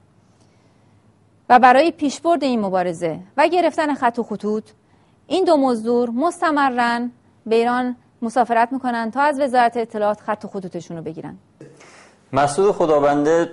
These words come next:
Speaker 2: تو ژوئن دو هزار و هشت، در تیر ماه هشتاد و هفت، اه، به ترکیه و از اونجا به عراق اومد و از عراق هم با امکانات و پاسپورت، اه،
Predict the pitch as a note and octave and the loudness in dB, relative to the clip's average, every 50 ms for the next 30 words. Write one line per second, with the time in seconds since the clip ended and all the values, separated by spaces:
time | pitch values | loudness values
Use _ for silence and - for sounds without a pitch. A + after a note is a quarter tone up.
0 | - - D3 C#3+ C#3+ C#3+ C3+ A#2+ - C3 A#2 B2+ C3+ C3 C3+ C#3+ C#3+ D3 C#3+ D3 | -4 -2 0 0 2 2 0 0 -2 -4 -2 0 2 2 2 2 0 0 0 0
1 | D3 D3 D3 C#3+ - - - - _ _ _ - B2+ B2 A#2+ A#2 G#2+ A2 A#2 A2+ | 0 0 -2 -2 -4 -6 -10 -16 _ _ _ -4 0 0 2 2 2 2 2 2
2 | A2 A2 A#2 - C3 - - - - A2 A2 A2 G#2+ A2 G#2+ A2 - - B2 A2+ | 0 0 0 -2 -2 -2 -6 -6 -2 0 0 2 2 0 -2 -4 -6 -6 -4 -4
3 | G#2+ A2+ A#2 B2 B2+ B2+ B2+ B2+ B2+ C3 B2+ B2+ B2 B2+ - - _ _ - - | -2 -2 0 0 0 2 2 2 2 2 0 -2 -4 -8 -14 -20 _ _ -6 -4
4 | A#2 A#2 - - A#2+ G#2+ G2 G2+ F#2+ G2 F#2 E2 - - - _ _ _ _ _ | -4 -4 -4 -2 -2 -2 -2 -2 -2 -2 -2 -2 -4 -8 -14 _ _ _ _ _
5 | _ _ _ _ B2 A#2 A#2 A#2 A#2 A2+ A2+ A2+ A2+ G2 - - - - - - | _ _ _ _ -4 -2 -2 0 0 0 -2 -2 -4 -6 -10 -16 -18 -20 -20 -18
6 | - - - - - A#2+ A#2+ A#2+ - - B2 A#2+ B2 A#2+ A#2+ A2+ - - - - | -16 -8 -4 -2 0 0 -2 -2 -4 -2 0 2 2 2 2 0 -2 -4 -10 -18
7 | - - - B2 A#2+ A#2+ A#2+ - B2+ C3+ C3+ B2+ B2 A#2+ A2+ A2 A2+ A2+ C3 B2+ | -10 -4 -2 -2 -2 -2 -2 -2 -2 0 0 2 2 2 2 0 -2 -2 -2 0
8 | B2 A#2+ A2+ A2+ A2 A2+ B2+ C3 C#3+ C#3+ C#3 C#3 C#3 C#3 C3+ C3+ A#2+ A#2+ A#2+ A#2 | 0 2 2 2 2 2 0 0 0 -2 -2 0 0 0 -2 -2 -2 0 0 2
9 | A2+ - - - - - A2+ A2 G#2 G#2 - - A2+ A2 A2+ A#2 B2 B2+ B2+ C3 | 0 0 -2 -4 -2 -2 -2 -2 -2 -4 -6 -4 -2 0 0 0 0 0 -2 -2
10 | B2+ B2+ B2 A#2 A2+ A#2 A#2 A2 A2 - - - - _ _ _ B2+ A#2+ A2+ A2 | -4 -2 -2 -2 0 0 0 -2 -4 -8 -14 -20 -20 _ _ _ -8 -6 -6 -4
11 | - B2 A#2 A#2+ B2+ B2+ A#2 A#2+ A#2 A#2 - A#2+ A2+ A2 A2 - - B2+ B2+ B2 | -4 -2 -2 0 -2 -2 0 -2 -2 -2 -2 -2 -4 -4 -4 -4 -4 -2 -2 -2
12 | B2 C3+ B2+ B2+ B2 B2 A#2+ A#2+ - - - - - - _ _ _ A2+ A2 A2 | -2 0 0 2 2 0 0 -4 -8 -18 -20 -20 -20 -20 _ _ _ -4 -2 -2
13 | A2 G#2+ G#2 | 0 0 -2